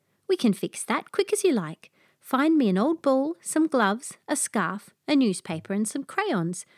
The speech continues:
I'll sort the rest out with a magic spell." So Ella went inside and found those things. When she came back out, the fairy dog mother jumped over the fence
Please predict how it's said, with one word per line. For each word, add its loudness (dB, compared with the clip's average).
I'll 2
sort -2
the 0
rest -2
out -2
with -4
a 0
magic -2
spell." -8
So 2
Ella 4
went 2
inside 0
and 2
found -4
those -2
things. -6
When 2
she 0
came 0
back -6
out, -2
the -2
fairy 2
dog 0
mother -2
jumped -2
over 4
the 2
fence -4